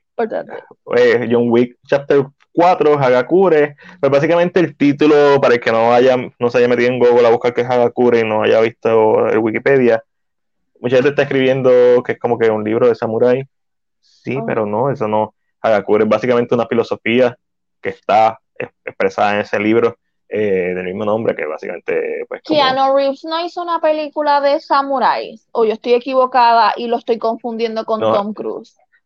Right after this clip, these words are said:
Speaker 2: Tom Cruise hizo The Last Samurai, estás bien equivocada. Keanu Reeves
Speaker 1: Ok.
Speaker 2: dirigió The Man of Tai Chi.
Speaker 1: The
Speaker 2: So,
Speaker 1: Man of Tai Chi. Ok.
Speaker 2: sí, que, que el protagonista es su maestro de, de, de artes marciales, por cierto.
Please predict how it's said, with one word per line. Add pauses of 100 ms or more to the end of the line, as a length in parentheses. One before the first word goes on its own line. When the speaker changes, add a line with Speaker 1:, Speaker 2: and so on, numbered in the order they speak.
Speaker 2:
Tom
Cruise
hizo
The
Last
Samurai,
estás
bien
equivocada. (200)
Keanu
Reeves
Speaker 1:
Ok.
Speaker 2:
dirigió (360)
The
Man
of
Tai
Chi. (880)
Speaker 1:
The
Speaker 2:
So, (100)
Speaker 1:
Man
of (120)
Tai
Chi. (240)
Ok.
Speaker 2:
sí,
que, (140)
que
el
protagonista
es
su
maestro
de,
de, (220)
de
artes
marciales,
por
cierto.